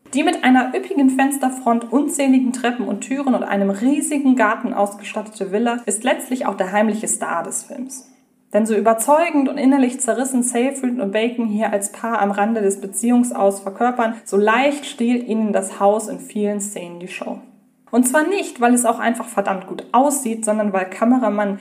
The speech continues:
Angus Hudson so stilsicher durch die schier endlosen Gänge und unzähligen Räume des Hauses gleitet,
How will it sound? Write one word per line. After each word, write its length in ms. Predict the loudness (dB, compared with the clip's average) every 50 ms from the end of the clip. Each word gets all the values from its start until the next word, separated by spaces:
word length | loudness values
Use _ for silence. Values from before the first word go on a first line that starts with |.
| -4 0
Angus 520 | 2 2 2 2 0 -2 -4 -6 -4 -2
Hudson 500 | -2 -2 -2 -2 -2 0 0 0 -2 -2 -6 -14 -14 -8
so 340 | -6 -2 0 2 2 2 2
stilsicher 800 | 2 0 -4 -8 -8 -6 -6 -4 -4 -2 -2 -4 -2 0 0 2
durch 240 | 2 2 0 -2 -4
die 140 | -8 -8
schier 440 | -8 -8 -4 0 2 4 4 2 2
endlosen 680 | 2 2 2 2 0 -2 0 0 0 0 2 4 4 4
Gänge 340 | 4 4 4 4 4 4 4
und 100 | 2 2
unzähligen 720 | 2 2 2 2 2 0 -2 2 4 4 6 6 4 4
Räume 380 | 4 4 4 4 4 4 2
des 240 | 2 0 -2 -4 -2
Hauses 420 | 0 0 0 0 0 -4 -4 -2
gleitet, 460 | 0 0 2 2 2 2 0 -2 -4